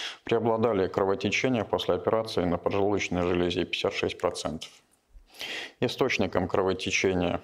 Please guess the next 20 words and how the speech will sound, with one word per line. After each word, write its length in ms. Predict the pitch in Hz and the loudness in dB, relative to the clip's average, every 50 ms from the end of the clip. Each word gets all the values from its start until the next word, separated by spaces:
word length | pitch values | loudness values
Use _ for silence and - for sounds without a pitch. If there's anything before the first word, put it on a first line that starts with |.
| - - | -4 0
в 60 | 92 | 0
большинстве 520 | 95 92 - - 98 92 - - 90 90 | 2 2 2 0 0 -2 0 0 0 2
случаев 580 | 90 - - 117 131 - - 113 110 104 - - | 2 2 0 0 0 0 0 0 0 0 -2 -2
являлся 520 | - 92 95 92 95 104 101 95 - - | -2 0 2 2 2 2 2 0 0 0
бассейн 480 | 87 87 87 87 - - 120 120 113 101 | 2 2 2 2 2 0 0 0 2 2
гастродуоденальной 800 | 98 92 - - - - 90 85 85 90 92 98 98 95 92 90 | 0 0 -2 -2 -4 0 0 0 2 2 2 2 2 2 2 2
артерии, 440 | 87 87 - - 90 87 80 - - | 0 0 -2 -2 -2 0 0 0 -4
пятьдесят 400 | - - - - - 95 - - | -6 -8 -8 -2 -2 -2 0 0
три 120 | 98 95 | -2 -2
процента 460 | 90 - - 98 - - 87 87 85 | -2 -2 -4 -4 -2 -4 -4 -4 -4
случаев. 500 | - - - 87 85 80 - - - - - _ _ _ _ - - - - - - - - - - - _ _ - | -6 -4 -2 -2 -2 -2 -4 -6 -8 -8 -10 _ _ _ _ -16 -14 -12 -10 -10 -10 -10 -12 -12 -16 -18 _ _ -4
Э, 160 | - 92 90 | -2 -2 0
селезеночная 720 | 87 - - 98 101 101 101 110 98 90 85 - - 90 87 | 0 0 0 2 2 2 2 2 2 2 0 -2 0 0 0
артерия — 580 | 85 87 - - 98 90 90 95 87 82 80 - - - - - | 0 0 -2 0 0 2 4 4 2 2 0 -2 -8 -16 -8 -2
на 120 | - 90 | -2 -2
втором 420 | 90 - - 92 92 107 123 135 139 | -2 0 0 2 2 2 2 2 0
месте — 400 | 131 127 127 123 - - - 101 | 2 0 0 0 -2 -4 -4 -4
тридцать 360 | - - 101 98 - - - | -2 -2 -4 -4 -4 -6 0
два 140 | 110 104 92 | 0 0 0
процента. 680 | - - 95 - - - 92 92 90 - - - 90 | 2 0 -2 -2 0 -2 -2 -2 -2 -2 -6 -8 -8